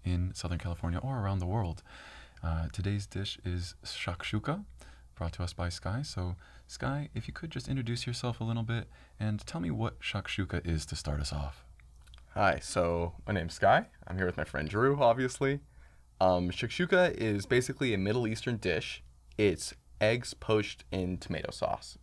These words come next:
Speaker 2: very simply. Uh, you can add vegetables to it, you can add seasonings to it, but at its core, it's eggs poached in tomato sauce.
Speaker 1: Okay, so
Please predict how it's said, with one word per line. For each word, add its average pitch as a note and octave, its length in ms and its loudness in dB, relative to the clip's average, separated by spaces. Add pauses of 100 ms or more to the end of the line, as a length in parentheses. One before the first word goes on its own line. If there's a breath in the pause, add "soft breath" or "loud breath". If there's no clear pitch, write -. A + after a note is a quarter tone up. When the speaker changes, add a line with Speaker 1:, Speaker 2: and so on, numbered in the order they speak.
Speaker 2:
very G#2 240 6
simply. - 460 -4 (420 soft breath)
Uh, F2+ 60 8
you E2+ 140 4
can E2+ 120 -2
add F2 380 4
vegetables A#2+ 540 4
to B2 180 4
it, A2+ 240 4
you - 60 -6
can - 160 -6
add F2 280 0
seasonings A#2 500 0
to A2 180 2
it, - 140 0 (340 soft breath)
but G#2+ 120 10
at G2+ 120 12
its G2+ 140 0
core, C3 400 4
it's G#2 260 0
eggs F#2 260 2
poached - 260 -4
in - 80 -10
tomato - 260 -6
sauce. - 420 -6 (2000 soft breath)
Speaker 1:
Okay, F2+ 340 0
so G2 520 4